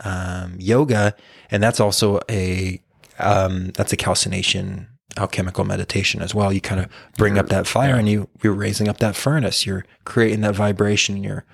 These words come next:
Speaker 1: raising up that, that concentration energy to be able to do the work.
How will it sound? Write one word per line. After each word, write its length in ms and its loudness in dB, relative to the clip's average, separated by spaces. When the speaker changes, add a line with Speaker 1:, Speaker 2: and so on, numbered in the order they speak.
Speaker 1:
raising 340 2
up 120 -2
that, 400 0
that 200 0
concentration 680 -2
energy 340 -4
to 380 -4
be 160 4
able 160 2
to 60 2
do 160 4
the 80 4
work. 400 0